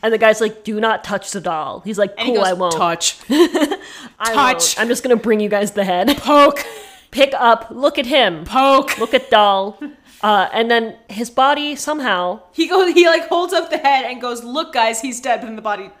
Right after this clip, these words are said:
Speaker 1: The
Speaker 2: just
Speaker 1: body,
Speaker 2: fucking strangles
Speaker 1: which we
Speaker 2: him.
Speaker 1: already just saw, can't walk anymore 'cause it's, it
Speaker 2: 'Cause it
Speaker 1: somehow
Speaker 2: only
Speaker 1: ended
Speaker 2: has one leg.
Speaker 1: Only one leg, one arm, ended up in the air vents.
Speaker 2: Yeah.
Speaker 1: Bursts out, does a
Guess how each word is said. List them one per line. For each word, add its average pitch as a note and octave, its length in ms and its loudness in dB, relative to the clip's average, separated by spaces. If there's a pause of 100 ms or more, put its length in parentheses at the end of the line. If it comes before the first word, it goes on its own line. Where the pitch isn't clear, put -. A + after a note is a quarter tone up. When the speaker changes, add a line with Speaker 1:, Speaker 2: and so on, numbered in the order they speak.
(140)
Speaker 1:
The A#3+ 80 -6
Speaker 2:
just - 80 -4
Speaker 1:
body, E4 240 6
Speaker 2:
fucking F#4 140 -4
strangles D4 240 -4
Speaker 1:
which - 100 -10
we D#4 80 -4
Speaker 2:
him. D4 100 -4
Speaker 1:
already E4+ 320 2
just C#4 260 -8
saw, A#3+ 160 2
can't A#3+ 380 -6
walk B3+ 280 0
anymore F3 400 -6
'cause E3+ 140 -16
it's, - 300 -14
it - 60 -12
Speaker 2:
'Cause G#3 80 -4
it - 20 -14
Speaker 1:
somehow C#4 300 2
Speaker 2:
only E4 120 2
Speaker 1:
ended D4+ 140 4
Speaker 2:
has G#3+ 80 -8
one C#4+ 180 0
leg. D4 320 2
Speaker 1:
Only E4 320 4
one D#4 160 -2
leg, C#4+ 180 4
one C4+ 200 4
arm, B3 200 4
ended B3+ 200 0
up C4 100 4
in A#3 100 2
the G#3 240 -6
air C#4+ 220 2
vents. G#3 320 -4
Speaker 2:
Yeah. F#3+ 220 0 (240)
Speaker 1:
Bursts - 340 2
out, A3+ 420 2 (220)
does D4 160 4
a D#4+ 200 2